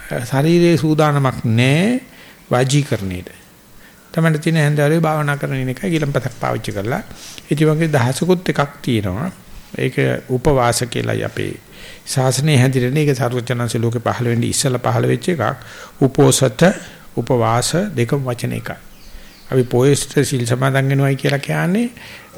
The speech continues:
වාසය කියලා කියන්නේ තුන් වේල කණ. ඒක උපවාසය කියලා කියන්නේ උදේට විතරක් කාලා ඉන්න එක. වාසයෙන් භාගයයි උපවාසය. ඒ කියන්නේ කණ්ඩමයි ජීවත් වෙන්නේ වෙන මොකටද මේ මනුස්සයා?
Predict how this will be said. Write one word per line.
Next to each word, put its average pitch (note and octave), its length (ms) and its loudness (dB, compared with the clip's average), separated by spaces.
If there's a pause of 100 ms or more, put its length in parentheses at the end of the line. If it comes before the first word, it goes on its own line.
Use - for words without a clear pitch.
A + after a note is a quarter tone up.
(180)
වාසය C3 560 2
කියලා D3+ 240 -2
කියන්නේ E3 340 -2
තුන් D#3+ 280 0
වේල C#3 220 2
කණ. G#2 220 -2
ඒක A#2+ 160 -2
උපවාසය D3+ 560 2
කියලා A#2 200 -4
කියන්නේ C#3 220 -2
උදේට C#3+ 300 0
විතරක් D#3 320 -2
කාලා C3 300 0
ඉන්න G#2+ 180 -4
එක. G#2 120 -8
වාසයෙන් B2+ 560 0
භාගයයි B2 420 2
උපවාසය. G#2+ 520 -2 (1200)
ඒ C3 140 -2
කියන්නේ B2+ 220 0
කණ්ඩමයි A#2 540 0
ජීවත් C4+ 400 2
වෙන්නේ G#3+ 180 2
වෙන A3 160 0
මොකටද D#4 340 -4
මේ E4+ 120 -6
මනුස්සයා? G#3+ 400 -4